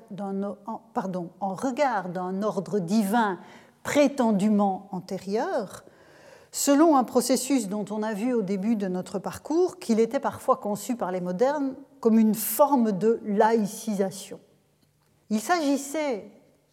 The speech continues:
dans le cadre présent, en quelque sorte, de déployer, en la nuançant, la question incidemment posée par Christian Mayer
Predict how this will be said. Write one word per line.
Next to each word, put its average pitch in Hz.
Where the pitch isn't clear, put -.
dans 87
le 196
cadre 208
présent, 185
en 185
quelque 196
sorte, -
de 165
déployer, 240
en 214
la 214
nuançant, 214
la 214
question 294
incidemment 233
posée 233
par 214
Christian 226
Mayer 185